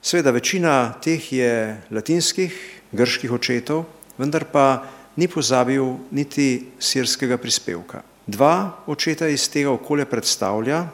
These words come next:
Afrata in Efrema, oba nekako iz četrtega stoletja, in oba dobro umešča in ju predstavi kot tista dva, ki sta iz semitskega okolja,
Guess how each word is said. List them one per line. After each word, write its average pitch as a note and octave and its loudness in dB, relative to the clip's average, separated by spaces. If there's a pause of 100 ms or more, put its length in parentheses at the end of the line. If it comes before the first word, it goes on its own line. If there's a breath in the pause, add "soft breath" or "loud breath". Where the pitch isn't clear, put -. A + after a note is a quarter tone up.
(140)
Afrata C#3+ 2
in A2 -2
Efrema, C3+ 0 (800 loud breath)
oba B2 4
nekako B2+ 0
iz - -2
četrtega B2+ 0
stoletja, A2 -2 (360)
in C#3+ 6 (100)
oba D#3 2
dobro D3+ 2
umešča C3 -2 (240)
in C#3+ 2
ju C3+ 2
predstavi D#3 0
kot B2+ -4
tista F#3+ -2
dva, D3+ -2
ki C3+ -2 (300 loud breath)
sta B2 4 (380)
iz C#3 -2
semitskega C3 -2
okolja, G2+ -10